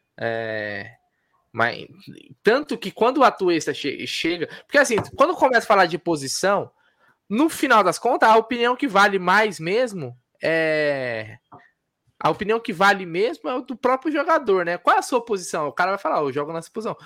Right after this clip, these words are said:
Lembra quando o Atuesta chegou na coletiva, que ele falou, "Ó, eu jogo um pouco mais recuado ali do que o Rafael Veiga e tal, que eu observava lá nos vídeos e tal, tal, tal." Então, pra mim, ele é um meio-campista ali que tá, ele tá mais pra volante do que pra um meia de ligação.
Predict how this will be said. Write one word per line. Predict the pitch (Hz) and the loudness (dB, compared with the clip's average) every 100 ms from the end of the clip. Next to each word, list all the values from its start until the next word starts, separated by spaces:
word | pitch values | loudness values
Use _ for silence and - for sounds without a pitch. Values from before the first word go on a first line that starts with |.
| - | -12
Lembra | 165 226 240 | -2 0 0
quando | 202 196 | 0 2
o | |
Atuesta | 185 175 175 165 156 | 2 2 -2 -4 -6
chegou | 156 170 208 | -4 2 2
na | 170 | 2
coletiva, | - 151 143 202 202 160 | -2 -4 -4 -6 -6 -6
que | 165 | -8
ele | - | -2
falou, | 185 180 | 2 2
"Ó, | 127 - _ - | 2 -4 _ -8
eu | 139 | -4
jogo | 165 | -4
um | 180 | -6
pouco | 175 185 | -8 -6
mais | 180 175 | -6 -6
recuado | 175 - 175 170 175 170 156 | -8 -2 2 4 4 2 0
ali | 165 | -4
do | 160 | -4
que | 156 | -6
o | |
Rafael | 147 139 156 160 | -4 -4 -2 -4
Veiga | 160 151 170 170 160 143 | -2 -2 0 -2 -2 -6
e | |
tal, | 135 139 151 170 156 - _ | -4 -2 2 2 0 -8 _
que | 143 | -2
eu | 151 | -2
observava | 143 135 160 139 147 156 147 | -2 -4 -4 0 0 0 0
lá | 143 160 | 0 0
nos | 151 131 | -2 -8
vídeos | 151 170 160 | -10 -8 -10
e | 165 | -10
tal, | 185 | -10
tal, | 214 220 | -10 -6
tal." | 151 123 | -6 -6
Então, | 123 139 196 _ _ _ | -8 -10 -10 _ _ _
pra | 190 | -6
mim, | 170 | -4
ele | 175 190 | -6 -6
é | |
um | 208 | -6
meio-campista | 202 185 208 202 - 180 - | -6 -8 -8 -10 -10 -10 -8
ali | 185 170 | -8 -10
que | - | -8
tá, | 175 180 196 - _ _ - | -6 -6 -10 -20 _ _ -2
ele | 175 | -2
tá | 156 180 | 2 4
mais | 175 165 - | 4 2 0
pra | 165 | -4
volante | 175 208 180 175 | -4 -4 -4 -8
do | 202 | -12
que | 196 208 | -10 -10
pra | 226 | -8
um | 220 | -6
meia | 190 185 196 | -4 -4 -4
de | 202 | -6
ligação. | 202 202 233 - 175 147 | -6 -2 -2 -2 -8 -8